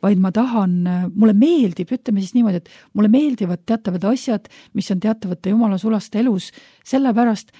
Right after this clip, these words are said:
mida Jumal on talle andnud. Ja mulle meeldivad need asjad ja, ja noh, nii võib siis öelda, et jah, ta on mu eeskuju vot mõnes asjas. Aga siin ei ole, see ei ole nagu üks-ühele võrreldav sellega, et,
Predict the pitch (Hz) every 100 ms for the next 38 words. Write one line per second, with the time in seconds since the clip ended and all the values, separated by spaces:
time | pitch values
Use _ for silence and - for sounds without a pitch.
0 | - 208 214 240 302 226 170 165 185 185
1 | 175 180 175 156 170 - - _ _ _
2 | - - - 190 185 180 - - 214 202
3 | 262 254 175 170 175 175 220 220 165 180
4 | 170 185 180 180 208 190 - _ _ _
5 | 208 240 214 214 - 185 202 202 175 170
6 | 170 _ - _ - 202 - - 180 170
7 | 170 190 165 - - 170 165 170 - 180
8 | 170 175 175 175 180 - - - - 180
9 | 180 233 214 196 196 233 190 185 220 226
10 | 202 175 190 180 - - 220 - 214 208
11 | 170 165 185 214 185 165 165 - 196 170
12 | 151 165 -